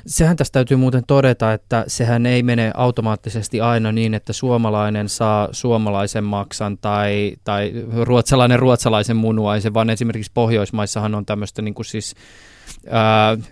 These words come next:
rajojen ylittävää elintenvaihtoa. Ää, mi-, mi-, miten tää homma siis toimii? Soitetaanko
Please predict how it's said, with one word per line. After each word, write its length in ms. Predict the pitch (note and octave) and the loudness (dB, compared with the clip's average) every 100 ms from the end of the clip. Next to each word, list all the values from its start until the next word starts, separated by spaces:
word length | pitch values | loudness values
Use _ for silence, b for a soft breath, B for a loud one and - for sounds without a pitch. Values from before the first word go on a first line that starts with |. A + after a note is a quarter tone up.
| - B2 - _ - - - - | -12 -14 -14 _ -16 -14 -4 4
rajojen 420 | D#3+ D#3 C#3+ C#3+ | 8 10 8 6
ylittävää 460 | C#3+ C#3 D3+ C#3+ | 4 4 4 6
elintenvaihtoa. 880 | C#3 D3 C3 A#2+ A2 A#2+ A2+ - A2 B B B | 6 4 4 2 2 2 2 0 0 B B B
Ää, 80 | C3 | -2
mi-, 200 | D#3+ E3 | 0 -2
mi-, 140 | G3+ | -2
miten 240 | F#3 F#3+ | 0 0
tää 180 | D#3 D3 | 4 4
homma 240 | A#2+ A2 G#2+ | 4 0 0
siis 220 | A2 - | -4 -4
toimii? 300 | A#2 G#2+ G#2+ | -4 -2 -2
Soitetaanko 460 | D3 C#3+ B2+ B2 | 2 2 4 0